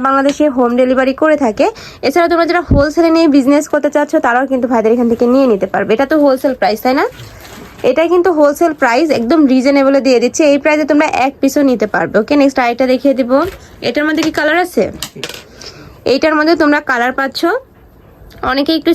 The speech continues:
সিম্পল পরতে পছন্দ করো, তারা কিন্তু এটা নিয়ে নিতে পারো। আর এগুলোর প্রত্যেকটার ভিতরে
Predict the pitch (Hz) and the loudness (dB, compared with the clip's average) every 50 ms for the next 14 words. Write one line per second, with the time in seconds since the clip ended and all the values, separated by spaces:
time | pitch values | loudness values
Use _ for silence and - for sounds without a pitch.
0 | - - 311 294 294 285 320 320 320 302 311 320 320 320 294 285 269 277 294 311 | 0 0 2 2 2 2 2 -2 0 0 0 0 0 0 0 0 -2 0 0 2
1 | 294 285 277 294 285 311 311 269 226 233 240 247 269 269 254 - 269 269 254 240 | 2 2 2 2 2 2 2 2 0 0 0 2 2 2 2 2 2 2 4 4
2 | 277 269 269 240 214 208 208 202 208 202 - - 214 - 233 - - - - - | 4 4 4 4 4 2 2 2 0 -2 -2 -2 -2 -4 -6 -6 -12 -16 -16 -14
3 | - - - 247 254 277 302 302 302 - 311 339 - - 381 - - 403 370 311 | -8 -4 -4 -2 0 0 0 -2 0 -2 -4 -2 -2 -2 -4 -2 -2 -2 0 0
4 | 320 - - 302 320 | 0 0 2 0 0